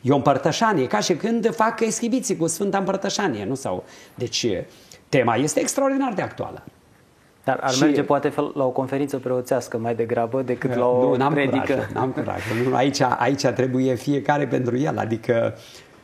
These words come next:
Speaker 1: să o țin minte pentru mine și când mă duc, că iau Sfânta Evanghelie de pe Sfânta Masă și o aduc în față, eu să am în minte, bagă de seamă. E cuvântul lui Dumnezeu. Nu cumva felul cum fac eu sau cum citesc, lipsit de,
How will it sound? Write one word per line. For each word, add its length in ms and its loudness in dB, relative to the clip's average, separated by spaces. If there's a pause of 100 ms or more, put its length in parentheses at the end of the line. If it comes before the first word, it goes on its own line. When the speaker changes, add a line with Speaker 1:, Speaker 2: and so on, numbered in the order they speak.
(100)
Speaker 1:
să 360 0
o 120 4
țin 180 0
minte 260 2
pentru 280 2
mine 260 2
și 400 -2
când 280 0
mă 140 -2
duc, 160 -2
că 200 -2
iau 120 0
Sfânta 280 -2
Evanghelie 380 0
de 100 0
pe 140 -2
Sfânta 320 -2
Masă 320 -2
și 120 -6
o 20 0
aduc 180 -2
în 100 -2
față, 360 -2
eu 180 0
să 120 -2
am 100 2
în 80 0
minte, 240 -2
bagă 260 0
de 100 -4
seamă. 380 -4 (460)
E 100 -4
cuvântul 380 0
lui 120 0
Dumnezeu. 460 0
Nu 100 0
cumva 360 2
felul 320 2
cum 180 0
fac 360 0
eu 260 -2 (340)
sau 180 -2
cum 160 0
citesc, 540 -2
lipsit 460 -2
de, 500 2